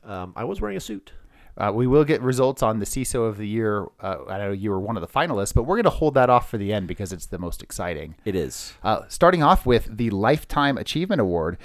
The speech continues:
Speaker 2: So the Bob Newman Award, uh, goes to someone who's really spent, you know, uh, decades helping with the Colorado Technology Association's, uh, well, the T-, Colorado technology,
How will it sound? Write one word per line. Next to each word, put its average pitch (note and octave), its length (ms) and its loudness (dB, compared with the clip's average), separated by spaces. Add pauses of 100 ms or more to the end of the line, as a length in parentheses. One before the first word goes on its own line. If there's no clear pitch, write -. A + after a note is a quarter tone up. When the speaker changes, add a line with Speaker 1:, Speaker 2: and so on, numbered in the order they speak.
(120)
Speaker 2:
So C3 160 2
the B2+ 80 4
Bob D3 280 8
Newman C#3+ 240 2
Award, G2+ 420 2 (300)
uh, G2 280 0 (420)
goes A#2+ 260 4
to A2+ 220 0
someone B2 240 2
who's A2 260 2
really A#2 220 0
spent, - 380 2
you G#2 80 -6
know, F2+ 180 -4
uh, G2 80 -10 (160)
decades G#2 640 0
helping A2+ 300 2
with F#2+ 120 -2
the A2 80 -4
Colorado G2+ 400 0
Technology F#2+ 540 -4
Association's, F2+ 880 -6 (360)
uh, F2+ 60 -4
well, F2 140 0
the F2+ 80 -12
T-, - 220 2
Colorado B2 320 4
technology, G#2+ 760 -2